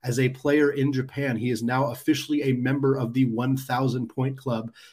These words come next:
in the country of Japan. He's been fantastic playing over there for the last couple of seasons. It's been really, really fun to see Jeremy kind of start to thrive as more of an actual creator, a more playmaker.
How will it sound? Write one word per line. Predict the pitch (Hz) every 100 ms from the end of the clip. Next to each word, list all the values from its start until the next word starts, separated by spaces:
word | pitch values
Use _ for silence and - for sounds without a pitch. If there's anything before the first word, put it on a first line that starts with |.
| -
in | 117
the |
country | 113 131 127 123
of |
Japan. | 107 107 123 120
He's | 107
been | 113 104
fantastic | - 110 104 104 - - 117 - - 127
playing | - 117 113
over | 113 107
there | 107 104
for | 113
the |
last | 104 107 -
couple | 117 - 101
of | -
seasons. | - 127 117 117 110 - - -
It's | 123 131
been | 139 120 110
really, | 147 139 127
really | 131 127 113
fun | - 117 113 110
to | 107
see | - - 120 120 110 - - _
Jeremy | 104 117 113 113
kind | 110 120 107
of | 104 - - _ _ _ _ _
start | - - 185 190
to |
thrive | 139 - 135 135 131
as | 117
more | 120 123 120
of | 113
an |
actual | 107 117 117 131 117
creator, | - 113 110 117 117
a | 110
more | 110 110 107
playmaker. | 117 113 107 110 - 110 110